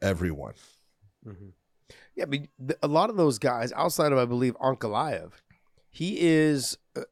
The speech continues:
Speaker 2: none of the other guys in that division are really that great of wrestlers. I mean, if you were to
Speaker 1: No.
Speaker 2: pull, Dave, can you pull up the division? Yeah.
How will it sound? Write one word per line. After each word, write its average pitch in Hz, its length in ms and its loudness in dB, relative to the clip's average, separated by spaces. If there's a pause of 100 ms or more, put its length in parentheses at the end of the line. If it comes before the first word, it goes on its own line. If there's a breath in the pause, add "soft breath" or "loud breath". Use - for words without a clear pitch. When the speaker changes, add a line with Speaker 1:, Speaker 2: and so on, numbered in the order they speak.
(140)
Speaker 2:
none 147 320 4
of 220 60 0
the 214 80 4
other 165 140 4
guys 143 300 4
in 131 60 -2
that 135 140 0
division 123 420 -2
are 113 140 -6
really 156 220 0
that 127 180 -2
great 127 180 -2
of 127 80 -2
wrestlers. 131 540 -8 (2000)
I 117 80 -4
mean, 127 100 -2
if 123 140 -6
you 165 80 -2
were 190 80 8
to - 40 10
Speaker 1:
No. 196 200 10
Speaker 2:
pull, 143 100 -4
Dave, 185 240 2
can 208 100 -4
you 233 80 -2
pull 202 180 4
up 214 100 0
the 190 80 2
division? 160 360 0
Yeah. 147 260 2